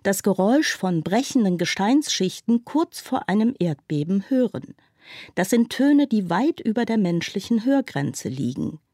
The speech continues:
Sie bemerken auch kleinste Instabilitäten oder Erschütterungen des Bodens.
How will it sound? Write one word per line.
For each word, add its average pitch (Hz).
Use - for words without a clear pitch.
Sie 233
bemerken 226
auch 156
kleinste 277
Instabilitäten 226
oder 233
Erschütterungen 165
des 247
Bodens. -